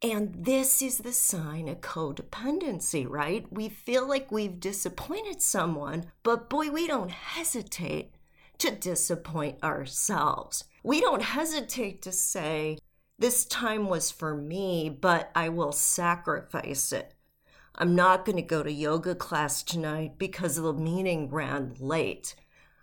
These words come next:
I'm not gonna do my morning routine because there were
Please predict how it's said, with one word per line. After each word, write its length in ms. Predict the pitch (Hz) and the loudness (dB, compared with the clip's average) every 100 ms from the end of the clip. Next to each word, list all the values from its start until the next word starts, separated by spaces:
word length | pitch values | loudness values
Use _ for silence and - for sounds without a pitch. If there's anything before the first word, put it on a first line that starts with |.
| _ | _
I'm 240 | - 190 190 | 4 4 6
not 300 | 190 196 196 | 6 6 4
gonna 180 | 180 | 0
do 220 | 165 175 165 | 0 -4 -2
my 180 | 151 | -2
morning 520 | 151 165 160 170 160 - | -2 -2 0 0 0 -2
routine 920 | 156 147 - - 208 196 175 139 135 | -4 -4 -4 -2 0 0 0 0 -2
because 640 | 160 - 175 156 151 156 - | -4 -4 -4 -2 0 -2 0
there 200 | 147 151 | 0 2
were 440 | 156 160 151 - | 2 2 0 -6